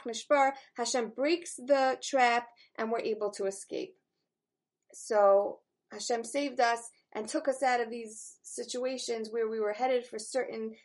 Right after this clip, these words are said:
destruction. Now, another explanation for this that I saw is that the bird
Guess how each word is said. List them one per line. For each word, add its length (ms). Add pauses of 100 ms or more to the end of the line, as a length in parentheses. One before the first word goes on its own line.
(100)
destruction. 760 (360)
Now, 420 (300)
another 460
explanation 880 (400)
for 160
this 540 (260)
that 160
I 140
saw 400 (560)
is 220
that 440
the 320
bird 460